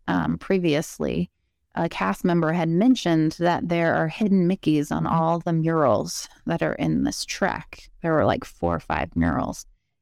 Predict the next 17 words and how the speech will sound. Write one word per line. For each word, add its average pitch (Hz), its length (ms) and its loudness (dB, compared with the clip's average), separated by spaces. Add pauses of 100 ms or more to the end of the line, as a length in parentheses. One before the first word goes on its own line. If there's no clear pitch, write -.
(120)
And 214 140 4
so 208 160 6
we 208 140 2
basically 202 420 -2
just 160 240 -4
spent 160 240 -6
time 165 320 0
and 151 160 2
looked 165 200 -4
for 160 140 -2
the 156 80 0
hidden 160 280 -2
Mickey 156 340 0
in 160 100 4
each 156 200 0
of 147 160 -2
them. 156 340 0